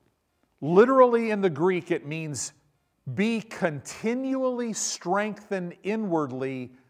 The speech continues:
in God." You have to stay hooked up. A power tool can do nothing if it's not plugged into electricity.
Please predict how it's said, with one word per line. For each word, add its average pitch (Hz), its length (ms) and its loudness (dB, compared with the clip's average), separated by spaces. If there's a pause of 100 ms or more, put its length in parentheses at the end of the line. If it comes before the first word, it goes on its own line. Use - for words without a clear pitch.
(540)
in 160 280 -4
God." 120 600 2 (2500)
You 131 120 -4
have 190 540 -4
to - 180 -8
stay 175 760 -4 (280)
hooked - 360 -4
up. 135 400 -4 (1600)
A 131 80 -2
power 220 460 4
tool 127 680 -4 (540)
can 160 260 -4
do 151 200 -4
nothing 151 500 -4
if 120 140 -8
it's - 180 -8
not 135 260 -8
plugged 143 360 -2
into 135 280 -6
electricity. 120 840 -8